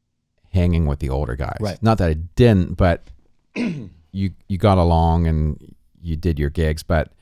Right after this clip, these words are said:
Speaker 1: I should have asked more questions, or I should have
Speaker 2: Absolutely, yeah.
Speaker 1: tried to learn more from them. But you don't think about that as much when you're younger. But now, um,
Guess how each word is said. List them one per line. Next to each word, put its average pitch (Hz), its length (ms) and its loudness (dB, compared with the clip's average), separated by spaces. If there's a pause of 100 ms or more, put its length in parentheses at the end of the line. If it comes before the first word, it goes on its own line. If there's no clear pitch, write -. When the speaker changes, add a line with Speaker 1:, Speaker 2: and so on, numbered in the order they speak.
(240)
Speaker 1:
I 82 60 0
should 95 200 -2
have 64 120 -4
asked 73 220 -4
more 62 140 -4
questions, - 520 -12
or 71 160 -2
I 69 40 -4
should 80 260 -4
have 69 400 -6
Speaker 2:
Absolutely, 101 400 -10
yeah. 98 140 -12
Speaker 1:
tried 80 340 0
to 73 80 -4
learn 73 460 0
more 67 240 -2
from 67 240 -6
them. 65 120 -6
But 78 120 -4
you 85 100 -2
don't 98 300 -4
think 98 260 -4
about 76 260 -2
that 62 300 -6 (160)
as 82 200 -2
much 78 340 -4
when 73 140 -2
you're 69 120 -4
younger. 67 420 -4 (260)
But 67 120 -4
now, 85 540 2 (460)
um, 67 520 -6